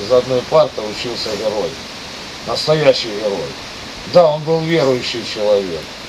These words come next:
Да, он не хотел убивать никого. Но он приехал и исполнил свой долг по-настоящему. Он погиб на моих глазах. И очень тяжело, когда твои земляки, а я вам расскажу эту историю.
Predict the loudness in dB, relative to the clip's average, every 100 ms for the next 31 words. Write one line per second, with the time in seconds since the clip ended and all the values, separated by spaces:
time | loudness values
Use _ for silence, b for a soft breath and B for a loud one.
0 | 0 4 6 4 -2 -2 0 2 2 2
1 | 0 2 2 2 0 -8 -6 -6 -6 -10
2 | -14 -16 -16 -16 -8 0 0 0 0 4
3 | 6 6 2 -4 -8 -16 -16 -16 -6 -2
4 | 0 2 2 4 2 0 2 2 2 0
5 | -2 -4 -4 -4 -2 0 0 0 -4 -10
6 | -12 -14 -16 -16 -12 -8 0 2 2 2
7 | 0 2 2 2 2 2 0 -6 -8 -14
8 | -16 -16 -16 -16 -16 -16 -16 -16 -16 -16
9 | -10 0 2 4 2 6 6 6 2 2
10 | 0 -2 -8 -16 -16 -16 -16 -10 -2 4
11 | 4 4 4 4 2 -4 -6 -6 -2 0
12 | 0 0 -4 -4 -10 -16 -16 -16 -16 -16
13 | -12 -2 2 2 2 0 0 -2 0 2
14 | 2 0 -6 -6 -6 -4 -4 -6